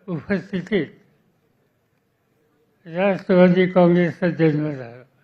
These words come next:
शनिवार कांदांमध्ये बैठक झाली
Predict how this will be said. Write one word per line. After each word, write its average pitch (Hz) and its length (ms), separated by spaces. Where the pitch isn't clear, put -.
शनिवार 180 420
कांदांमध्ये 190 840
बैठक 180 340
झाली 165 400